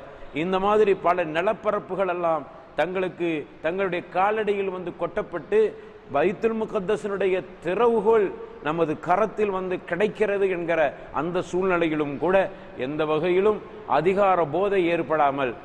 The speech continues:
மனிதனை மதிக்கக்கூடியவர்களாகவும், தன்னுடைய அடிமையிடத்தில் கூட கண்ணியத்தோடும் மனிதாபிமானத்தோடும் நடந்து கொண்டார்கள். அதை தாண்டி, அவர்கள் வாகனித்து வந்த ஒட்டகத்தின் மீதும் அவ்வளவு கருணை வைத்தார்கள் என்று சொன்னால், அந்த உமரை பார்த்து தான் நாம் சொல்கிறோம்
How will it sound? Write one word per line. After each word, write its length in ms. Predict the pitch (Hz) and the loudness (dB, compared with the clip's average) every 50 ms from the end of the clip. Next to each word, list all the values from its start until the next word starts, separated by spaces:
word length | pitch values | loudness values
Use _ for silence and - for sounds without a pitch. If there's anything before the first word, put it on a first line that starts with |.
| - - - - - | -14 -12 -10 -8 -6
மனிதனை 440 | 123 131 151 170 165 165 156 156 151 | -4 -2 0 0 0 -2 -2 -4 -4
மதிக்கக்கூடியவர்களாகவும், 1200 | 135 131 127 139 175 196 - - 220 - - 180 165 165 156 147 143 139 139 135 131 120 123 120 110 - - - - - | -6 -6 -4 -4 -4 -4 -2 -2 -2 -2 0 0 0 0 0 0 0 0 0 0 0 0 -2 -6 -6 -10 -14 -18 -10 -2
தன்னுடைய 420 | - 147 165 185 185 175 170 160 147 | -2 -2 0 0 0 0 2 4 4
அடிமையிடத்தில் 920 | 135 147 156 185 220 226 226 226 226 220 220 220 220 - 214 214 202 196 202 | 4 4 4 2 2 2 2 4 4 4 4 2 0 2 0 0 0 0 0
கூட 300 | - 214 226 233 233 214 | 2 2 4 4 2 0
கண்ணியத்தோடும் 800 | 185 196 190 208 214 202 202 185 - 185 190 180 175 175 165 | 0 -2 -2 -2 -2 -2 -4 -4 -2 -2 -2 -2 -2 -2 -2
மனிதாபிமானத்தோடும் 1120 | 151 160 190 208 208 214 208 196 196 190 180 170 175 190 196 180 - 180 180 175 165 160 139 - - - - - | -2 0 0 0 0 2 2 2 2 2 2 2 2 0 0 -2 -2 -2 -2 0 0 -2 -4 -6 -10 -16 -8 -2
நடந்து 360 | 127 139 151 185 208 208 202 | 0 2 2 2 2 2 2
கொண்டார்கள். 440 | 170 180 175 170 170 160 151 147 139 | 2 2 2 2 2 2 2 2 0
அதை 280 | 127 123 131 151 147 143 - | 2 2 2 0 0 -2 2
தாண்டி, 440 | 175 180 202 220 220 214 202 160 - - - - - - - | 2 2 2 2 2 2 2 2 0 -4 -14 -18 -16 -8 -2
அவர்கள் 360 | - 135 151 151 139 139 127 | 0 0 0 0 -2 -2 0
வாகனித்து 560 | 120 143 175 196 202 226 226 220 - - 196 | 2 2 2 4 2 0 0 0 -2 -2 -4
வந்த 340 | 190 180 180 170 165 151 143 - - - - - | -4 -4 -2 0 0 0 0 -2 -8 -16 -8 -4
ஒட்டகத்தின் 640 | 139 165 - - 226 190 233 220 220 - 226 220 | -4 -4 0 0 2 2 2 2 0 0 -6 -4
மீதும் 260 | 220 233 247 233 247 | -4 -4 -4 -2 -2
அவ்வளவு 300 | 233 214 214 208 208 196 | -2 0 0 0 0 0
கருணை 320 | - 185 185 196 202 202 190 | 0 0 -2 -2 -2 -2 -2
வைத்தார்கள் 460 | 180 175 160 - 160 156 147 143 147 | -2 -2 0 0 0 0 0 0 -2
என்று 200 | 139 135 135 - | -4 -4 -6 -6
சொன்னால், 460 | - 131 123 120 139 160 185 202 - - - - - - - - - | -4 0 2 2 2 2 2 0 0 -2 -6 -8 -8 -8 -8 -6 -4
அந்த 300 | 120 131 139 139 135 135 | -4 -2 -2 0 0 0
உமரை 420 | 131 135 143 160 165 180 175 170 - | 2 2 2 2 2 2 2 0 0
பார்த்து 360 | - 160 156 151 131 120 - - | 2 2 2 0 -2 -8 -4 0
தான் 160 | 151 147 143 | 0 0 0
நாம் 180 | 139 131 127 | 0 -4 -6
சொல்கிறோம் 500 | 113 - 139 143 135 131 127 127 123 113 | -6 -6 -4 -2 0 0 0 0 -2 -2